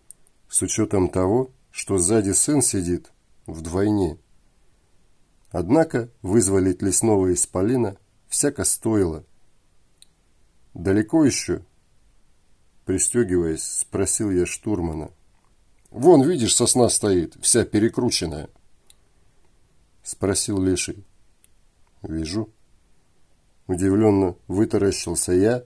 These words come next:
на скрученное узлом могучее дерево. «Так она у нас во дворе стоит», с ухмылкой произнес мой собеседник. «Почему я не вижу?»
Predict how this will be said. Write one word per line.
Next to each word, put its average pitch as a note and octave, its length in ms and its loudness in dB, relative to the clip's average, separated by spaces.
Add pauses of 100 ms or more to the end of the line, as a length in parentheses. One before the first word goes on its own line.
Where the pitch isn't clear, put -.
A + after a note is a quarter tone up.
на F#2+ 120 0
скрученное F#2 720 -2
узлом F#2 460 0
могучее F2+ 600 0
дерево. E2 540 -4 (640)
«Так - 180 -10
она C3+ 160 2
у B2 80 4
нас A2+ 240 2
во F#2 80 -2
дворе F#2+ 320 -2
стоит», D2+ 480 -10 (540)
с - 140 -6
ухмылкой A#2+ 500 0
произнес F#2 580 0
мой F#2+ 160 0
собеседник. E2 800 -4 (3000)
«Почему A#2 420 -6
я E2+ 260 -4
не F#2+ 220 -2
вижу?» F#2 400 -8